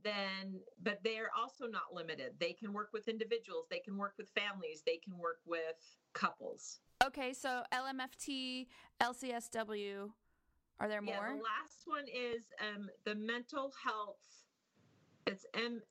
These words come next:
Speaker 1: M H C, M H C H, a me-, mental health
Speaker 2: Good
Speaker 1: clinical
Speaker 2: grief.
Speaker 1: counsel,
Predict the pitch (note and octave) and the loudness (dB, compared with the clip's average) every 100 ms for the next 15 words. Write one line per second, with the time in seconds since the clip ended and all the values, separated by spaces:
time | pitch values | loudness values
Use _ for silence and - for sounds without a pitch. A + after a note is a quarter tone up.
0 | _ - A3+ B3 C4 B3 A#3+ - - - | _ 0 0 2 2 0 -2 -6 -6 0
1 | A3+ A3 A3 G#3+ - - G#3 A3 A3 G#3+ | 2 2 0 -2 -4 0 0 2 0 -2
2 | - G3+ G3+ G3 - - - G3 F#3+ D#3+ | 0 0 0 -2 -6 -6 -2 0 2 0
3 | - G2+ A2 - - - - - - - | 0 -2 -2 -2 -6 -6 -4 -6 -10 -14
4 | - - F#3 F#3 D3 - _ _ G3 A3 | -6 -2 0 0 -4 -10 _ _ 0 2
5 | B3 A3+ - G3+ - C4+ G#3+ G#3+ G#3+ F#3 | 0 -2 0 -2 -2 0 2 2 2 0
6 | G3 F#3+ - _ - _ _ _ - F#3 | 0 -2 -6 _ -20 _ _ _ 2 2
7 | F3 | 4